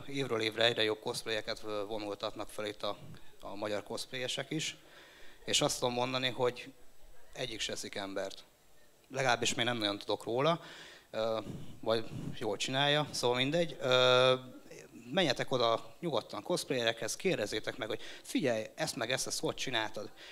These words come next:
Szerintem nagyon pici százalék lesz az, aki nem fogja elárulni neked, hogy miből van. A legtöbbnél az lesz, hogy elmondja, és akkor még van egy, egy olyan harminc százalék, aki így rrrr,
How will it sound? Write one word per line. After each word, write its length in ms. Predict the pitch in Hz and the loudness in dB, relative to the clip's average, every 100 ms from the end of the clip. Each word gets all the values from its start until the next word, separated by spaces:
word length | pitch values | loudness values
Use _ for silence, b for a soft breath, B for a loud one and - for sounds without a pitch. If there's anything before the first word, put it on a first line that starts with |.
| B | B
Szerintem 460 | - 156 190 190 - - - - - - | -2 2 4 2 -2 -16 -20 -16 -14 -2
nagyon 360 | 175 240 160 - | 6 8 8 4
pici 200 | 135 131 | 0 0
százalék 600 | - 147 113 113 107 - | 2 4 2 2 0 0
lesz 220 | 104 - | -2 -2
az, 60 | |
aki 180 | 110 - | -4 -4
nem 160 | 120 110 | -4 -4
fogja 300 | - 98 98 | -4 -4 -2
elárulni 440 | 98 98 98 98 | 0 -2 -4 -8
neked, 300 | 98 98 101 | -8 -8 -8
hogy 180 | - 98 | -8 -6
miből 320 | 104 98 92 | -6 -4 -4
van. 180 | 101 101 B B B | -4 -8 B B B
A 80 | 139 | 0
legtöbbnél 680 | 202 - 139 131 131 127 123 | 2 2 0 0 -2 -2 0
az 160 | 139 | 0
lesz, 160 | 123 - | 0 -2
hogy 100 | 110 | -2
elmondja, 720 | 110 131 156 185 202 226 - | 0 2 4 4 4 4 0
és 160 | 143 - | -2 0
akkor 160 | 151 | 0
még 160 | 156 156 | 0 2
van 180 | 190 147 | 2 2
egy, 120 | 120 | 0
egy 160 | 113 | 0
olyan 120 | 120 113 | 0 2
harminc 360 | 151 120 113 | 2 2 -2
százalék, 440 | - 131 127 139 139 | 0 0 2 -2 -2
aki 180 | - | -2
így 140 | 120 B B B - | -6 B B B 2
rrrr, 540 | 320 - 160 - - | 4 6 4 -2 -4